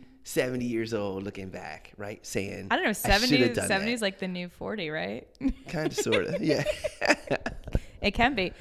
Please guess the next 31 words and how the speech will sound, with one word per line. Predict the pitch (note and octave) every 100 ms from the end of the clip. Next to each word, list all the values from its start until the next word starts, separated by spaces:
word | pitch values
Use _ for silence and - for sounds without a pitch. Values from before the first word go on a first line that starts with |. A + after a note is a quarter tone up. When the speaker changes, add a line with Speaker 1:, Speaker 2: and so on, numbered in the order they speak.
| -
Speaker 2:
But | B3+ B3+
Speaker 1:
It |
Speaker 2:
take | D#4
Speaker 1:
can |
Speaker 2:
me | -
Speaker 1:
be, | -
Speaker 2:
to, | -
Speaker 1:
right? |
Speaker 2:
take | - C4
me | B3+
Speaker 1:
Yeah. |
Speaker 2:
to | C4+
that | A#3+
day. | A3+ G#3
Like, | E3+ E3+
what | F3 F#3 G#3+
was | A3+ G#3+ -
the, | F#3 F3+ F3 -
what | F#3
was | G#3
the | -
catalyst | - - F3+ - - D3 - - - -
that | F#3 F3+
was | F3+ F3+
like, | F3 E3+
"No, | G3+ A#3+
let's | F3+ E3+
do | F#3+ E3+
this | D#3
now"? | E3 D3+ F2 F#3 F#3
Speaker 1:
Yeah. | G#2+ -